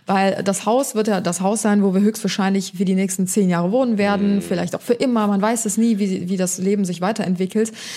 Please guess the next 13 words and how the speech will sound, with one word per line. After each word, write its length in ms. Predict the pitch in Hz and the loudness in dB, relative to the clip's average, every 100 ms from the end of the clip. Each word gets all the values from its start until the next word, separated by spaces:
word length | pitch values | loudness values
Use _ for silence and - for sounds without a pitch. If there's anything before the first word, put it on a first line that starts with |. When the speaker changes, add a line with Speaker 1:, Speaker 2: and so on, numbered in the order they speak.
| - - - | -14 -14 -4
Speaker 1:
Aber, 440 | 185 196 196 190 | 0 2 2 2
ähm, 360 | 196 190 185 185 - | 0 2 2 0 0
wir 160 | 196 | 2
haben 100 | 202 | 2
halt 180 | 214 - | 2 0
echt 180 | 214 214 | -2 0
da 80 | 214 | 0
gesagt, 480 | 196 196 202 202 - _ - | 0 0 -2 -4 -12 _ -6
wir 200 | 185 202 | -2 0
können 340 | 226 226 214 | 2 2 0
kaum 300 | - 254 277 | -4 -2 0
jemandem 280 | 262 254 226 | 2 4 2
sagen, 500 | 202 220 240 262 | 2 0 0 -2